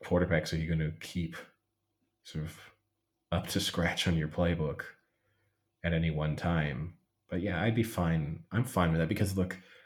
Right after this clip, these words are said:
in the end, it was okay in the N F C Championship game in the sense that the Eagles were arguably, you know, the, the,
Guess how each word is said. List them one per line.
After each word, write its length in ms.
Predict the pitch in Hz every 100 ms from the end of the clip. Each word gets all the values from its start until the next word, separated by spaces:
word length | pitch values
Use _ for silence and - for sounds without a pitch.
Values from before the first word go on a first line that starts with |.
| _ _ _ _
in 200 | 98 104
the 100 | 101
end, 400 | 98 101 104 104 - _ _ _
it 160 | 90 85
was 180 | 90 80
okay 720 | 78 - 85 82 85 85 - _ _ _
in 120 | - 82
the 100 | 82
N 100 | 82
F 80 |
C 160 | - 82
Championship 500 | - 82 82 85 - - _
game 280 | 85 82 82
in 100 | 82
the 80 | 76
sense 300 | - 85 82
that 200 | - 78 92 _ _ _ _ _ -
the 80 | -
Eagles 540 | 87 85 80 78 - -
were 160 | - -
arguably, 760 | 78 82 82 80 82 80 78 - _ _ _ _ _ -
you 80 | 80
know, 100 | 76
the, 160 | 78 78 - 92
the, 160 | 90